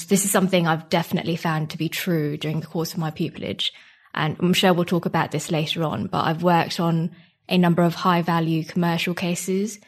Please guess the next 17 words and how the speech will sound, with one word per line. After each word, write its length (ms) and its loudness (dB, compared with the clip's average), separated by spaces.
and 380 -4
a 40 2
lot 100 4
of 100 0
very 180 2
high-profile, 1000 0
widely 380 0
reported 600 -4
professional 460 -2
discipline 460 -6
cases. 580 -10
And 300 4
the 60 -6
second 320 2
reason 320 4
I 80 4
applied 540 0